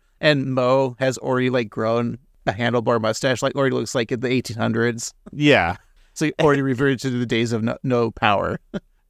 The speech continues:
Speaker 2: And it's funny 'cause not everybody <laughs> in Mo has gone all that way.
Speaker 1: No.
Speaker 2: Like, there's some guys who are just, like, dressed like normal, but yeah,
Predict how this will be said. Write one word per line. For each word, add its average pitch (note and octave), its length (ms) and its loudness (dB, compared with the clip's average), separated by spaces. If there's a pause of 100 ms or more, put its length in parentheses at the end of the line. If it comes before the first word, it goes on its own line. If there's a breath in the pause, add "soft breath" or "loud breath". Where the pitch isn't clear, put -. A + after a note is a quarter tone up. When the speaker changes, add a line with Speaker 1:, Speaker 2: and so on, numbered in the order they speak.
Speaker 2:
And D#3+ 120 4
it's E3+ 140 0
funny F#3 240 2
'cause C3+ 240 -2
not C#3 240 0
everybody F3 480 0
<laughs> - 20 0
in D#3 120 0
Mo E3+ 160 6
has D#3 160 2
gone E3 180 0
all E3 100 2
that E3 140 2
way. E3 280 -2 (360)
Speaker 1:
No. D#3+ 300 2 (320)
Speaker 2:
Like, D#3+ 200 4
there's C#3+ 200 2
some D#3 320 0
guys B2+ 180 4
who B2+ 60 2
are A2+ 40 0
just, G#2+ 160 -4
like, G#2 140 -2
dressed G#2+ 180 -2
like G2 120 -4
normal, G#2+ 360 0
but G#2 140 -4
yeah, G2+ 240 -2